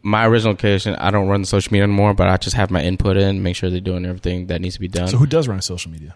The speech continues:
Speaker 1: Uh, I have the company right now called, uh, Ferret Napoleon, and they, they run my main page, and I, now I run this, uh, Banh Mi Boys Uptown social media.
Speaker 2: So what's that? So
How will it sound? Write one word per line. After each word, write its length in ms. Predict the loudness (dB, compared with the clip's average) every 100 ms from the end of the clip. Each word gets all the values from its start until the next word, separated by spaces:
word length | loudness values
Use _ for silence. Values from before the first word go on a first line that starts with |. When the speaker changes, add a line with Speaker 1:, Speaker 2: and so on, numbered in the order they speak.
| -6
Speaker 1:
Uh, 240 | 0 2 2
I 80 | 2
have 300 | 2 0 -4
the 80 |
company 360 | -6 -4 -2 -2
right 160 | -2 0
now 240 | 0 -2
called, 320 | -4 -4 -2
uh, 140 | -2 -4
Ferret 340 | -2 0 0
Napoleon, 720 | -2 -2 -2 -2 -4 -6 -10 -16 _
and 220 | -6 -2
they, 160 | -2 -2
they 180 | 0 2
run 360 | 4 2 0 -4
my 200 | -2 0
main 360 | 2 4 4 2
page, 400 | 0 0 -2 -8 -20 -8
and 160 | -2 0
I, 160 | 0
now 240 | -2 -4 -4
I 120 | -4
run 360 | -4 -4 -6 -10 _ _ _ -10
this, 300 | 0 2 2
uh, 120 | 0
Banh 220 | 2 0 -2
Mi 60 |
Boys 160 | -6 -6
Uptown 440 | -6 -4 -4 -6
social 300 | -8 -10 -8
media. 340 | -8 -8 -10 -12 -8
Speaker 2:
So 180 | 0 0
what's 420 | 0 0 0 0
that? 480 | 0 0 -2 -8 _ -12
So 420 | 0 2 2 -2